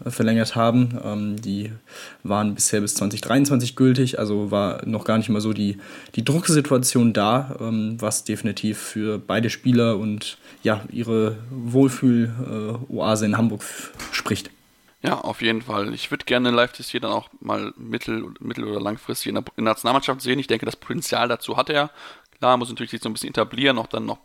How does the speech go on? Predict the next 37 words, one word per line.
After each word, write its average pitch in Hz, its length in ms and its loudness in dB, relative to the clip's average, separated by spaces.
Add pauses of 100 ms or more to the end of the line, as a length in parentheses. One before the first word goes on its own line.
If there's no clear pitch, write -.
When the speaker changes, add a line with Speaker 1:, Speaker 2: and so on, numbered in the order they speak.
(120)
Speaker 2:
beweisen 113 500 -2
in 113 100 -4
die 110 200 -4
Bundesliga, 127 520 0
in - 100 -6
der 107 80 -6
Bundesliga, 127 420 -4
aber 107 200 -2
trotzdem - 400 -4
glaube 110 280 0
ich, - 40 -14
dass - 180 -4
er 107 220 0 (360)
echt - 260 -4
gute 143 260 -2
Anlagen 127 420 2
hat 123 160 0
und 123 140 -8
auch 113 160 -4
wirklich 117 460 -4
einiges, 113 600 -4 (200)
ja, 101 340 -4
auch - 140 -16
beweisen 127 480 -2
kann 120 260 -2
und 113 100 -10
auch 113 100 -10
mit 113 140 -10
Überraschungsmomente 117 640 -2
sorgen 117 320 2
kann 120 200 -4
und 113 80 -10
das 117 140 -10
auch 117 120 -8
wirklich 123 240 -2
so 123 120 2
ein 113 80 -2